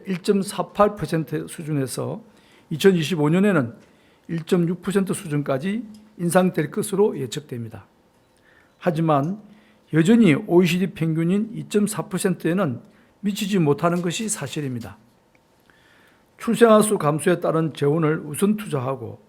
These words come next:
저출산 고령화 대응의 의지를 담아 국가적 투자가 필요합니다. 또한 누구의 아이가 아니라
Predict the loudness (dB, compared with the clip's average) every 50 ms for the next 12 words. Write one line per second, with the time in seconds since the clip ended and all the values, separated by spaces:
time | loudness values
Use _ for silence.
0 | _ _ _ _ _ _ _ _ _ _ _ -6 -6 -4 -4 -2 2 4 4 4
1 | 4 0 0 0 2 4 4 2 2 2 0 0 0 0 0 -2 -2 -4 -6 -6
2 | -4 0 0 0 2 2 2 2 2 -2 -6 -10 -14 _ _ _ _ _ _ _
3 | _ _ -10 -2 0 2 2 2 -2 -6 -10 -6 -4 -4 0 0 0 0 -2 -6
4 | -10 -10 -8 -8 -8 -8 -10 -10 -12 -14 -18 -20 _ _ _ _ _ _ _ _
5 | _ _ _ _ _ _ _ _ _ _ _ _ _ _ -20 -20 -20 -20 -20 _
6 | _ _ _ _ 6 8 8 8 8 6 2 -2 -4 -8 -14 -20 -20 _ _ _
7 | _ -4 0 0 0 2 4 4 6 6 6 6 6 4 4 6 4 4 2 2
8 | 0 0 -2 -2 -6 -10